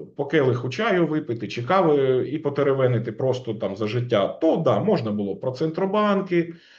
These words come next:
там, про Ротшильдів, е, про, про всіх підряд. Але в розрізі нашої з вами роботи щоденної нам це не так важливо. От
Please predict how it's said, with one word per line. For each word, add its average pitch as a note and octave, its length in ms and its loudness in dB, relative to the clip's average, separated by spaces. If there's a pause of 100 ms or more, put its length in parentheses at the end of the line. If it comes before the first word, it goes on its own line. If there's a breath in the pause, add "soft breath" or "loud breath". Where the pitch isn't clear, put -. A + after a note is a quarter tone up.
(120 loud breath)
там, G2 240 -4
про B2 140 4
Ротшильдів, D3+ 960 0
е, G2 340 -2 (120)
про, B2+ 220 0
про C3+ 120 -2
всіх D3+ 260 -2
підряд. F#2+ 360 -4 (420 loud breath)
Але C#3+ 300 6
в G#2 180 0
розрізі B2+ 400 4
нашої B2+ 340 -4
з A#2 40 -4
вами B2 220 0
роботи G#3 320 -2
щоденної G#2 680 -4 (280 soft breath)
нам F3+ 280 0
це F3 120 -2
не E3 100 2
так E3 200 -4
важливо. B2 520 -2
От - 220 0